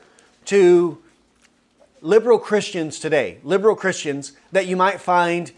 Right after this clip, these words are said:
in higher education, these kind of, uh, cultural, uh, elites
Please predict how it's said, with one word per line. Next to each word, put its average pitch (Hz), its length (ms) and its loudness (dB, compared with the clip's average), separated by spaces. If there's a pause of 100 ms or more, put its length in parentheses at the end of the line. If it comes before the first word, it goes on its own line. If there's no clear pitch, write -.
(200)
in 160 480 -2 (460)
higher 185 420 0
education, 170 800 -4 (260)
these 175 200 -6
kind 208 200 -4
of, 175 140 0
uh, 147 160 2
cultural, 190 880 -2 (180)
uh, 139 220 -2
elites 175 680 -6